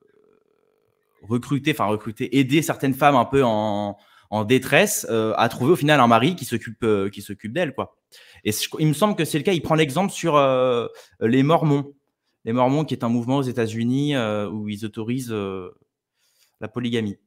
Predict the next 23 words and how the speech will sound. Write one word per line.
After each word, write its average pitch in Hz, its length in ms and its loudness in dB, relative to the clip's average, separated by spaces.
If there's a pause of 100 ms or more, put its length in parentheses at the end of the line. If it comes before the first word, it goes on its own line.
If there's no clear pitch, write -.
(220)
Et 110 40 -8
c'est - 140 -8
vrai 175 60 2
qu'au 147 100 2
final, 175 320 2
c'est - 160 -4
pas, 101 120 -8
c'est, - 200 -8
c'est - 160 -8
pas - 100 0
si - 160 -6
bête. 170 220 0
Moi, 143 100 2
j'étais 127 160 -2
un 127 80 2
peu 131 140 0
contre 175 280 -4
au 143 40 0
début, 147 240 0
puis 143 100 -4
je 131 60 0
me 120 60 2
suis, 123 180 -8